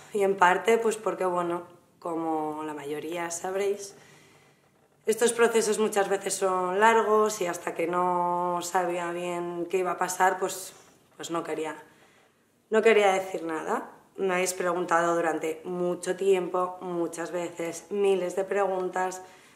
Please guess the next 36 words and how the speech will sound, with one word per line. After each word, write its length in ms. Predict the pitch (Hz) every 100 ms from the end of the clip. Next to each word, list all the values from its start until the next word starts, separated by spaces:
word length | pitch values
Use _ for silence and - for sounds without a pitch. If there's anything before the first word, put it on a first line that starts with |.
| _ _
Todos 180 | 233 220
los 180 | 220 220
días 600 | 233 226 240 - - - -
me 140 | 190
preguntáis, 760 | 190 196 185 202 202 196 226 - - - _ _ _ _ _ _ _ _ -
em, 680 | 196 180 170 160 160 156 151 - -
en 120 | 180 180
Instagram, 640 | 202 202 208 208 208 165
en, 340 | 165 160 151
cada 200 | - 160
vez 60 | 160
que 80 | 180
subo 160 | -
un 80 | 180
vídeo 180 | 175 180
al 80 | 175
canal, 520 | 180 190 196 202 202 - - - _
¿qué 100 | 220
pasa 300 | 220 208 185
con 140 | 180 170
Ugis? 400 | 160 196 262 -
¿Qué 140 | 190
pasa 300 | 165 160 170
con 180 | 170 175
mi 100 | 170
relación? 640 | 175 180 190 247 247 247 240
¿Si 100 | 180
estoy 180 | 196
con 160 | 185 185
él? 160 | 240 247
¿Si 180 | -
no? 420 | 180 247 294 - - - - - - -
Y 100 | 254
bueno, 300 | 262 262 214
no 280 | 214 220 240
es 440 | 247 214 - -